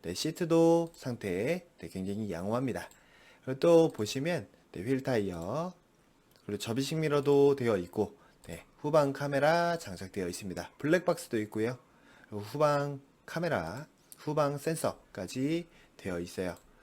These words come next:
이 차량은 지금 보시면,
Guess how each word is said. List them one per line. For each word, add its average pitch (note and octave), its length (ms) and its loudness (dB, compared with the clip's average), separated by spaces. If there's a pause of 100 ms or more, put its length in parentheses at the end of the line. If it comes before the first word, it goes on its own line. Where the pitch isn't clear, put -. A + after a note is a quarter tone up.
(500)
이 A#2+ 100 -10
차량은 D#3+ 760 0
지금 B2+ 220 -4
보시면, D#3+ 640 -2